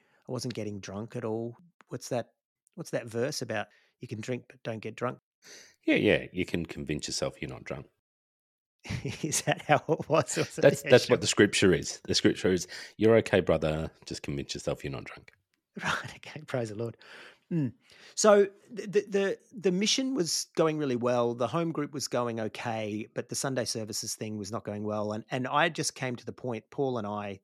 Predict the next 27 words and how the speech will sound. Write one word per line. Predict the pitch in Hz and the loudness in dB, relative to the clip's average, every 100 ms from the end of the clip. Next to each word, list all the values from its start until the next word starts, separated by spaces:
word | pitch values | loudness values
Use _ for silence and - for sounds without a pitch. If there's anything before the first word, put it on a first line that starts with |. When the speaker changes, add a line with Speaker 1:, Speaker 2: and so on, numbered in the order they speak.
| _ | _
Speaker 1:
and | 147 110 | -10 -6
John, | 117 110 110 | -4 -4 -4
we | 107 | -6
talked | 101 - 113 - | -6 -6 -8 -8
with | 98 | -10
each | 95 101 | -10 -8
other | 104 101 | -8 -8
and | |
just | 95 - | -10 -10
went, | 101 | -10
"This | - - | -4 -4
isn't | 120 107 - | -4 -6 -4
working." | 113 151 101 85 _ _ _ _ _ | -2 -2 -6 -14 _ _ _ _ _
And | 131 123 | -6 -2
so | - 135 135 135 _ - _ _ - | 2 4 2 0 _ -20 _ _ 0
the, | 139 151 - | 2 2 -2
the | |
minister | 131 143 214 - - 123 | -2 0 0 0 0 -2
of | 107 - | -2 -4
this | 110 - - - _ _ _ - | -2 0 0 -2 _ _ _ -8
groovy, | 131 127 120 113 107 | -2 0 0 -2 -6
funky, | 98 - 117 107 117 107 104 | -6 -6 -6 -6 -8 -8 -10
inner | 139 117 | -8 -4
city, | 101 - 101 98 92 95 _ _ _ _ _ _ - | -2 -2 -4 -8 -8 -14 _ _ _ _ _ _ -8
lefty, | 117 110 - 107 98 95 98 | -6 -6 -8 -8 -8 -10 -12
postmodern | - 110 - 117 147 165 | -6 -4 -4 -4 -2 -2
church | - 98 90 - - | -4 -8 -12 -10 -12